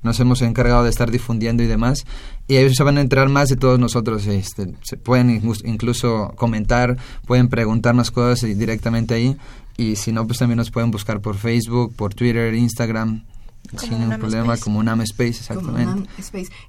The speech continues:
Speaker 3: Qué, qué bueno que mencionaste a Brian, porque él, no hemos, eh, comentado que él es también egresado de la Facultad de Ingeniería de la unam,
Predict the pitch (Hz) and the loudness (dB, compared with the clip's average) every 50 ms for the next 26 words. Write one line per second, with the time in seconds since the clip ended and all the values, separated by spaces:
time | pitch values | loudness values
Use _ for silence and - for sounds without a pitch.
0 | - - - 233 - 294 285 294 302 302 302 240 202 170 165 180 180 180 196 196 | -12 -10 -10 -8 -8 -8 -6 -6 -6 -6 -6 -8 -8 -6 -6 -6 -6 -8 -8 -8
1 | - 233 220 202 - 160 160 147 180 180 180 185 175 180 202 233 233 - 165 165 | -8 -8 -8 -6 -6 -8 -8 -6 -6 -6 -6 -6 -6 -6 -8 -8 -10 -10 -10 -12
2 | 165 - - 175 175 175 170 165 - 139 - - - - - 202 208 208 220 214 | -12 -12 -12 -12 -12 -10 -10 -10 -12 -12 -14 -16 -14 -10 -8 -6 -6 -6 -6 -6
3 | 208 190 170 - - 190 190 196 196 208 208 208 - - - 147 127 127 - - | -6 -8 -8 -8 -8 -8 -6 -6 -6 -8 -8 -10 -12 -14 -12 -12 -12 -12 -14 -14
4 | - - 160 165 165 165 180 180 175 175 185 202 208 - 185 185 175 - - - | -12 -10 -10 -8 -8 -8 -8 -8 -8 -8 -10 -12 -12 -12 -12 -12 -12 -14 -14 -12
5 | 202 233 233 - 202 170 165 165 165 160 165 165 165 - - 165 160 156 156 156 | -12 -12 -10 -10 -10 -8 -8 -8 -8 -10 -10 -12 -10 -10 -8 -8 -8 -8 -10 -12
6 | - - - - - - - 185 165 160 170 160 - 160 - 180 185 180 170 160 | -12 -16 -18 -18 -18 -12 -10 -8 -8 -6 -8 -10 -10 -10 -8 -8 -8 -8 -8 -10
7 | 151 143 156 156 160 156 147 143 147 160 170 175 196 202 | -10 -10 -10 -10 -10 -10 -12 -10 -10 -8 -8 -8 -8 -10